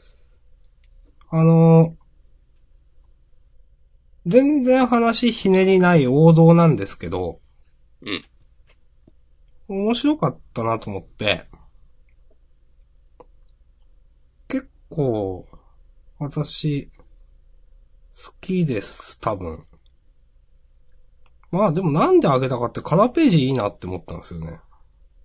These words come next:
Speaker 2: 待ち受けにした？
Speaker 1: いや、してない。<laughs> それはしてないかな。
Speaker 2: うん。してもいいんじゃない？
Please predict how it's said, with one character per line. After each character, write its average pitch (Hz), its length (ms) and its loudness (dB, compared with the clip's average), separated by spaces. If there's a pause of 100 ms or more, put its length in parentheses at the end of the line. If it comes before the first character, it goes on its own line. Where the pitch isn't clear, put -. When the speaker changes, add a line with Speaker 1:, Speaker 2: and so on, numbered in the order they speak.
(880)
Speaker 2:
待 123 160 -2
ち 127 120 0
受 120 160 0
け 147 60 8
に 160 80 6
し - 40 -4
た？ 160 100 -2
Speaker 1:
い - 20 -2 (840)
や、 151 100 0
し - 340 -6
て 160 200 4
な 139 220 0
い。 98 100 -8 (1000)
<laughs> - 880 -6
そ 127 140 -6
れ 160 100 2
は 240 180 6
し 240 100 -6
て 208 160 0
な 196 140 0
い 165 100 -2
か 98 120 -14
な。 110 520 -8
Speaker 2:
う 127 40 0
ん。 - 20 2 (1800)
し - 120 -8
て 120 140 -2
も 95 160 -4
い 90 40 -2
い - 20 -2
ん 82 40 -4
じ 80 80 -6
ゃ 80 60 -6
な 78 140 -8
い？ - 120 -12